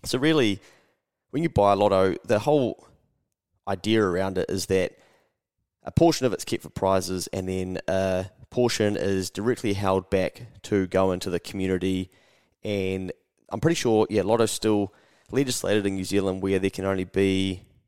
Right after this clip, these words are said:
one, uh, board, I guess, or entity running Lotto. And the idea is then that a portion of those proceeds are actually put back into communities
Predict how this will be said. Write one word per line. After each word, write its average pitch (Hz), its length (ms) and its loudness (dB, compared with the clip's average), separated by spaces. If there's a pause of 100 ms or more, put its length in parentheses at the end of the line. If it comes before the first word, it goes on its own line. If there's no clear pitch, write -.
(260)
one, 98 540 -4 (960)
uh, 95 180 -8
board, 107 460 2
I 101 80 4
guess, 110 440 -2
or 92 200 -4
entity 104 420 -2
running 95 340 -2
Lotto. 98 480 4 (500)
And 95 420 -2
the 98 180 -2
idea 95 480 2
is 90 140 -2
then 90 280 -4
that 87 120 -2
a - 60 -8
portion 104 400 -2
of 92 180 0
those 90 260 2
proceeds 98 640 0
are 92 80 0
actually 92 260 -4
put - 240 -4
back 95 220 -2
into 95 460 -2 (160)
communities 98 580 -2